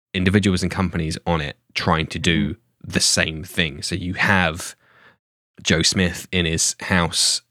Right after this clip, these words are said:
Speaker 1: being like, "I wanna make this, uh, T T R P G or whatever it may be." So, you know, something very small, very, you know, just one person woke up one day and made an account and bish, bash, bosh, and he's on there and he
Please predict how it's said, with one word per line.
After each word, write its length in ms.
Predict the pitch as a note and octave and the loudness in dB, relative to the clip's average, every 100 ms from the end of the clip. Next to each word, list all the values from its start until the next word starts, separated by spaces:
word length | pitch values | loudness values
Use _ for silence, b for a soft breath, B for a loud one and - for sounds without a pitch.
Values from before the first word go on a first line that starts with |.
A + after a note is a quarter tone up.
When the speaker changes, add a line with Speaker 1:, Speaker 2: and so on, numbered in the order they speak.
| - | -2
Speaker 1:
being 260 | - A2+ E2 | 0 2 0
like, 380 | F2 D#2 D2+ - | -4 -4 -6 -2
"I 80 | F#2+ | 0
wanna 180 | G2 F2+ | 2 2
make 300 | E2 E2+ - | 2 0 -2
this, 420 | E2 - - - - _ _ _ _ - | -6 -2 -2 -4 -8 _ _ _ _ -12
uh, 180 | C2+ B1 | -8 -4
T 140 | - | -2
T 80 | E2+ | 0
R 80 | D#2+ | 0
P 100 | - | 2
G 300 | E2+ D#2 D#2 | 2 2 2
or 120 | F#2 | 0
whatever 340 | F#2 F2+ E2 D#2 | 2 4 2 0
it 80 | |
may 120 | C#2 E2 | -2 0
be." 380 | E2 D#2 D#2 - _ _ _ | 0 0 -4 -8 _ _ _
So, 120 | F#2+ G2 | -6 0
you 100 | A2 | 2
know, 60 | E2 | 4
something 240 | B2 F#2 | 2 2
very 200 | F#2+ G2 | 4 2
small, 500 | F#2 G#2 F#2 E2 E2 B B B B | 2 2 2 0 -2 B B B B
very, 220 | - F2+ B1+ | 0 2 2
you 140 | F2 | 2
know, 100 | D#2 | 0
just 200 | D2+ - - | 0 -4 -2
one 200 | F2+ F2 | 0 2
person 440 | F2+ E2 - E2 | 2 0 -2 -2
woke 200 | E2+ E2+ | 0 0
up 80 | - | -2
one 120 | F2 D#2+ | -2 2
day 120 | D#2+ | 2
and 80 | D#2 | 2
made 160 | E2 | 0
an 60 | D#2 | -2
account 360 | D#2 E2 D#2+ - | 0 0 0 -4
and 240 | D#2 D2 | -8 -4
bish, 160 | E2+ - | -4 -2
bash, 180 | D#2+ | -4
bosh, 260 | - D2+ - | -4 -6 -2
and 60 | D#2+ | -2
he's 120 | F2 | 0
on 120 | E2 | 0
there 220 | D2 D#2 C2+ | 2 0 0
and 120 | D#2+ | -2
he 200 | D#2 | -4